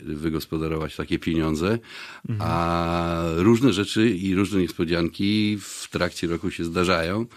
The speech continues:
Speaker 1: i czasami ta alokacja pieniądza powoduje, że trzeba rezygnować z innej inwestycji, a ta jest akurat dość kosztowna. W pl-, więc, y, że-, żeby nie być już tak bardzo niekonkretnym,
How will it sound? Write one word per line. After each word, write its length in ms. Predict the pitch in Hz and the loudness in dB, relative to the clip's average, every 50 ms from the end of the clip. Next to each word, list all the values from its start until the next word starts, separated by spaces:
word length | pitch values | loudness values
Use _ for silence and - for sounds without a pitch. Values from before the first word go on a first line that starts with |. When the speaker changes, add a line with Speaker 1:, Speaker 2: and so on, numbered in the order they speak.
| - - - - - - | -20 -20 -20 -20 -14 -10
Speaker 1:
i 40 | 92 | -6
czasami 400 | - 95 - - 92 90 92 90 | -6 -4 -2 0 2 2 2 0
ta 140 | - 90 87 | 0 0 -2
alokacja 580 | 90 90 90 - - 90 87 - - 87 87 85 | 0 -2 -2 -2 -2 -2 -2 -2 -2 -4 -4 -4
pieniądza 520 | - 87 85 85 87 87 80 82 87 85 | -4 -4 -4 -2 0 0 0 0 0 -2
powoduje, 560 | 80 - 82 80 80 78 80 80 85 90 85 | -2 -2 -4 -2 -4 -4 -2 -2 -2 -2 -2
że 140 | 76 82 76 | -2 -4 -6
trzeba 260 | - - 78 82 82 | -6 -6 -6 -6 -4
rezygnować 640 | 78 80 73 80 78 73 80 82 80 80 82 80 76 | -4 -4 -4 -4 -4 -4 -4 -4 -4 -2 -4 -4 -4
z 60 | 78 | -4
innej 200 | 80 78 80 78 | -2 -2 -2 -2
inwestycji, 480 | 73 78 80 78 - 82 - - 95 | -2 -4 -4 -6 -6 -6 -4 -4 -4
a 60 | 82 78 | -2 -2
ta 120 | - 90 | -2 -2
jest 140 | 98 92 98 | -2 -2 -4
akurat 340 | 87 - 92 95 101 95 82 | -4 -4 -2 -2 -2 -2 -2
dość 280 | 87 90 - - - | -4 -4 -6 -8 -12
kosztowna. 600 | - - 98 90 - - 82 73 65 - - - - - - - - - - - - | -12 -10 -8 -8 -6 -4 -4 -4 -4 -6 -10 -12 -14 -16 -18 -18 -16 -16 -18 -18 -16
W 140 | - - - | -16 -10 -4
pl-, 160 | - 107 - | -2 -2 0
więc, 400 | 95 104 101 101 - - - - | 2 2 2 2 0 -2 -2 0
y, 360 | 95 92 92 90 62 78 87 85 | 0 0 0 0 -2 -2 -2 -2
że-, 140 | 92 95 - | -2 -2 -4
żeby 460 | 82 80 90 87 80 90 90 87 80 - - - - - - _ 87 | -2 -2 -2 0 0 2 2 0 0 -2 -8 -18 -20 -20 -12 _ -2
nie 120 | 90 90 | 0 0
być 140 | 92 85 - | 0 -2 -2
już 140 | 82 - - | -6 -6 -4
tak 140 | 85 82 | -4 -2
bardzo 260 | 82 85 85 80 80 82 | 0 0 0 0 -2 -2
niekonkretnym, 720 | 80 76 71 80 76 71 - 95 104 - - 110 107 104 | -4 -2 -2 -2 -4 -2 -2 -2 -2 0 0 0 0 0